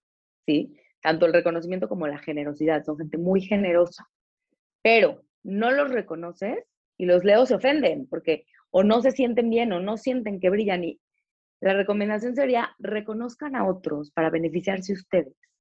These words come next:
Porque no pueden solo ser los que brillan en el mundo, ¿no? O sea, la parte de Leo es esa, un tema en donde tienen que ver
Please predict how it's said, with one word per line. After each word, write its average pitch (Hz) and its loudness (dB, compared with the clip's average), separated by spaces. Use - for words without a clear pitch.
Porque 196 2
no 226 4
pueden 269 4
solo 247 4
ser 240 2
los 233 4
que 202 -2
brillan 196 -2
en 180 -8
el 170 -8
mundo, 180 -6
¿no? 131 -8
O - -18
sea, 160 4
la 175 4
parte 208 0
de 233 2
Leo 185 6
es 196 -4
esa, 190 -6
un 185 -14
tema 185 -4
en 185 -8
donde 160 -8
tienen 214 -2
que 180 2
ver 156 0